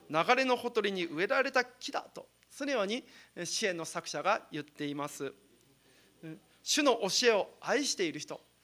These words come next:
その教えを口ずさむ人は、イエス様の流された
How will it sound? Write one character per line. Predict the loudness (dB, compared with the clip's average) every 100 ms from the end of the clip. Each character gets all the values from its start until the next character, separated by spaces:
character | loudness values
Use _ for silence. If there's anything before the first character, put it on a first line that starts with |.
| _ -16
そ | -4 2
の | 4 4
教 | 2 2 6
え | 6
を | 6
口 | 2 -6 -4
ず | -4
さ | 0 0
む | 0
人 | -2 0
は、 | 2 0 -2 -18 -20 _ -10
イ | 0
エ | 0
ス | 0
様 | -4 -4
の | -2
流 | -2 -2
さ | -2
れ | -2
た | 0 0